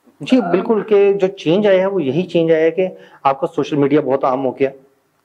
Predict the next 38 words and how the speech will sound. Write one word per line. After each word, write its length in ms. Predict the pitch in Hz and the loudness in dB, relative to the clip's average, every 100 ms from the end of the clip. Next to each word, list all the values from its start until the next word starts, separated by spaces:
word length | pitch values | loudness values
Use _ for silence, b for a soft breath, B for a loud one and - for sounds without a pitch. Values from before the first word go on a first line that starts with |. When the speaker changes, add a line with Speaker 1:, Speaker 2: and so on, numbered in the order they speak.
| - | -4
Speaker 1:
Social 180 | 139 143 | -2 0
media 220 | 135 143 | 0 2
पे 80 | 143 | 2
हर 120 | 135 | 0
आदमी 220 | 131 135 | 0 -2
को 320 | 131 143 135 | 0 2 2
आज़ादी 480 | 135 127 117 113 139 | 0 -2 -2 0 2
है, 60 | 139 | 2
वो 120 | 135 | 0
अपनी 160 | 131 131 | -2 0
बात 300 | 110 113 - | 0 -2 -2
करता 260 | 127 - | -4 -2
है। 180 | 139 - _ - | -4 -6 _ -6
Speaker 2:
तो 60 | |
सर 180 | 285 359 | 0 2
Speaker 1:
यहाँ 160 | 320 339 | 2 2
पर 60 | |
Speaker 2:
आपका 120 | 554 | 2
इसमें 260 | 370 370 370 | -2 -2 -2
क्या, 200 | 349 330 | 0 0
ये 300 | 311 277 285 | -2 -2 -4
इन-, 380 | 285 269 262 - | -4 -2 -2 0
आपका 240 | 262 262 | 0 0
इसमें 180 | 285 285 | -2 -2
क्या 120 | 277 | -2
take 260 | 262 233 226 | 0 -2 -2
है 80 | 233 | -4
कि 100 | 240 | -6
women 480 | 247 233 254 277 | -2 0 2 0
की 140 | 262 254 | -2 0
जो 120 | 247 | 0
participation 680 | 240 220 240 240 226 226 240 | 0 -4 -6 -6 -8 -6 -4
जो 80 | 226 | -2
politics 440 | 226 226 247 - | -2 -2 -2 -2
में 80 | 240 | -2
हो 100 | 226 | -2
चुकी 300 | 233 240 | -2 -4
है, 100 | 214 | -2